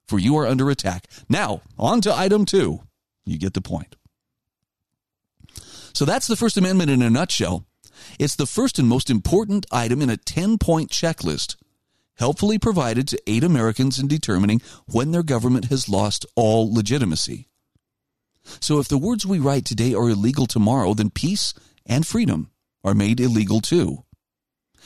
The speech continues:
And it's become quite clear that the intelligence deep state dictating U S policy is convinced that the Chinese communist model is ideal.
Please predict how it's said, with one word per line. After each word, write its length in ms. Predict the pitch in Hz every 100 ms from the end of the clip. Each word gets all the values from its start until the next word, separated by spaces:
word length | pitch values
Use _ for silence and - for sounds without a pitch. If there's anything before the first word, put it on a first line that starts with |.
| - -
And 80 | 160
it's 120 | 175
become 280 | 170 - 190
quite 280 | 156 180 151
clear 280 | - 180 117
that 160 | 107
the 140 | 117 104 - 135
intelligence 680 | 135 139 - 208 196 175 139
deep 300 | 113 131 170
state 460 | - 98 76 - -
dictating 460 | 135 147 151 143 131
U 180 | 120 127
S 120 | 123
policy 500 | 147 143 104 92 101 - - _
is 200 | 139 147
convinced 580 | - 156 117 226 208 -
that 80 | 143
the 100 | 139
Chinese 520 | - 175 175 180 180
communist 580 | - 208 208 117 113 -
model 300 | 101 101 127
is 140 | 120
ideal. 640 | 123 123 101 160 101 69